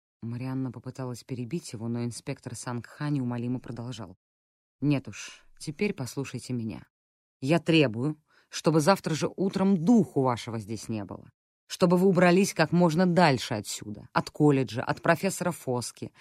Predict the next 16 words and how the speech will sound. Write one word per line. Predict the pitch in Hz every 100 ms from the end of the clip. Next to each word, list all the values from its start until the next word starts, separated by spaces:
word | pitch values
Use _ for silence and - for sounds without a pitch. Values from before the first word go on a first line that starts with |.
| - -
от | 165 180
расследования | 160 - 147 139 139 139 147 -
и | 156
от | 151
меня. | 156 143 113 - _ _ _ _ _ _
Иначе | 151 151 160 170 -
я | 113 107
буду | 123 135
вынужден | 120 156 139 104 127
арестовать | - 127 120 - 135 120
вас | 110 127 160 - - _
за | 113 135
препятствование | 143 131 147 - - 127 127 127
следствию. | - 117 - - - - - _ -
Вам | 120 135
ясно? | 131 196 - 107